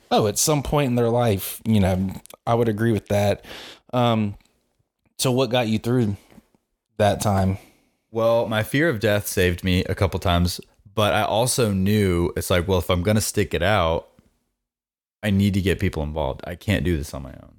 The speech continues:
Speaker 2: People need to know that if I'm hanging out with them and I just pass out, they need to know what's happening, 'cause it's not fair to put people
Speaker 1: It's not
Speaker 2: through
Speaker 1: you're
Speaker 2: that.
Speaker 1: just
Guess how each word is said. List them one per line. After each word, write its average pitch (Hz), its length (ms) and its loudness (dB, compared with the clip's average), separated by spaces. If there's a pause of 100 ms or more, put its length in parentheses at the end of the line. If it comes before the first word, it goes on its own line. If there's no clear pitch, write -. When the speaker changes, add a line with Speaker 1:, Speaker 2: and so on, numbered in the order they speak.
Speaker 2:
People 117 260 -2
need 113 200 2
to 107 80 -2
know 92 280 2
that 82 220 0
if 87 160 -4
I'm 87 120 0
hanging 98 280 2
out 85 140 2
with 82 100 -2
them 87 140 0
and 82 100 2
I 80 60 4
just 80 260 -4
pass 95 400 0
out, 78 420 0 (400)
they 82 80 -12
need 104 140 2
to 104 80 0
know 92 160 4
what's 78 160 0
happening, 76 420 -4
'cause - 140 -20
it's - 100 -20
not 90 180 -2
fair 85 160 0
to 80 60 0
put - 240 -6
people - 100 -8
Speaker 1:
It's - 120 -4
not 120 220 0
Speaker 2:
through - 100 -2
Speaker 1:
you're 113 100 2
Speaker 2:
that. 104 60 -4
Speaker 1:
just 104 320 0